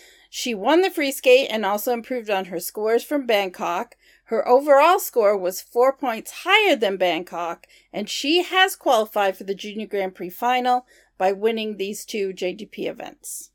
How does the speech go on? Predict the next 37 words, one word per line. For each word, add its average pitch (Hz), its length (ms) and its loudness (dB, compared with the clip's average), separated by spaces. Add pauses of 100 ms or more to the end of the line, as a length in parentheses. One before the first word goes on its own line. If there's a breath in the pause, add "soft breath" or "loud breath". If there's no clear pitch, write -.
(680 soft breath)
Japan's 247 540 0
Rina 226 540 -4
Uezono, 285 880 0
competing 226 460 -8
in 202 120 -4
her 190 140 -10
first 311 380 -6
J 269 160 0
G 196 100 -12
P, 294 400 -4 (320 soft breath)
moved 208 220 -10
up 247 200 0
from 214 180 -10
fourth 240 500 0
to 233 80 -10
claim 196 280 -6
the 170 60 -2
silver 196 420 -4
medal. 190 480 -4 (360 soft breath)
Her 208 100 -12
free 240 220 -6
skate 240 260 4
included 233 540 -2
a 196 100 -4
triple 185 360 -10
lutz, 285 380 0
triple 226 280 -8
toe, 226 460 -4 (220)
double 311 320 0
toe, 196 440 -4 (300 soft breath)
which 190 200 -8
earned 226 440 -4 (340)
thirteen 277 520 -4
point 196 320 -8
one 160 200 -4
seven 151 340 -12
points. 277 720 -8